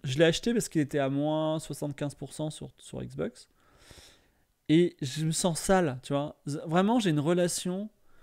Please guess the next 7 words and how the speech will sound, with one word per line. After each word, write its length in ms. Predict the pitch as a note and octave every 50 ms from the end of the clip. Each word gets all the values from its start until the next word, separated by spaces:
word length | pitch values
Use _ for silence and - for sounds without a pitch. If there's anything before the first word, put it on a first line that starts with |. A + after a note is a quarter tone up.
| - - - - - - - - -
j'ai 140 | C3 B2+ D3+
une 100 | D#3 D3+
relation 720 | D3+ F#3+ G3+ G3+ G3 F#3 - - - G3 F#3+ F#3 - - _ _
avec 560 | _ C#3 C#3 C3 C#3 C3 B2+ C3 - - _ _ _ _
Ubisoft 840 | _ G3 F3+ F#3 F3+ E3 - F3+ F3 G3+ - - - - - - _ _ _ _ _ _ _ _ _ _
comme 160 | - D3 D3
certains 500 | - - F3 C#3+ - - F#3+ G3 G#3